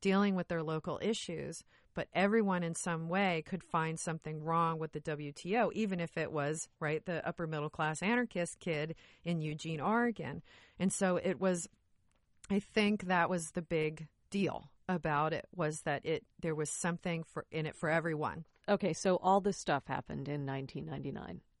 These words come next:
Speaker 2: And for a couple years after that, there were these sort of periodic moments of protest, like at the G eight summit in two thousand one.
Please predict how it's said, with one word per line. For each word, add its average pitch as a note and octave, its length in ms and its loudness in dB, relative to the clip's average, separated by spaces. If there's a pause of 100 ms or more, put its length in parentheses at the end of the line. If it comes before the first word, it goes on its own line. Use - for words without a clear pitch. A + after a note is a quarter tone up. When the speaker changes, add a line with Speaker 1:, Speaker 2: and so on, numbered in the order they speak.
Speaker 2:
And D3 240 0
for D3+ 120 -2
a D3 60 -4
couple F3 220 0
years D#3 280 2
after C#3 320 -4
that, C#3 240 -4
there C#3 120 -4
were C#3 80 -6
these C#3 160 -6
sort D#3 140 -4
of C#3+ 140 -8
periodic D3 580 -2
moments C#3 380 -6
of - 80 -12
protest, D3 520 -6
like C#3+ 220 -6
at C#3 140 -8
the C#3+ 60 -8
G D3 180 -4
eight D3 160 -4
summit C#3 280 -8
in C#3+ 140 -6
two C#3+ 100 -6
thousand C3+ 380 -4
one. C3+ 240 0